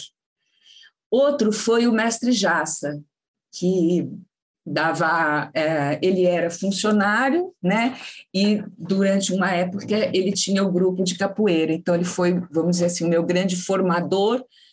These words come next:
de uma certa ideia de corpo, do mesmo jeito que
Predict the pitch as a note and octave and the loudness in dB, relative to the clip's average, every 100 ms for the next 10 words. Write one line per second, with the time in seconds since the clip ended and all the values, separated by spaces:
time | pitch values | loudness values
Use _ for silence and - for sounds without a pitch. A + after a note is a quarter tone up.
0 | _ _ - F3+ F3 F3 G3 G3 G3+ F#3+ | _ _ -6 0 2 2 0 -2 -2 -2
1 | F3 F3 E3+ D3+ F3 - E3+ G3 G#3+ G3+ | 0 0 0 -2 -6 -2 0 0 -2 -2
2 | G3 F#3+ G3 G#3 A3 F#3+ F#3+ G3+ G3 G#3+ | 0 0 0 0 0 2 0 0 -2 -4
3 | - - F#3+ G3+ G#3 - | -6 -4 -2 0 0 -4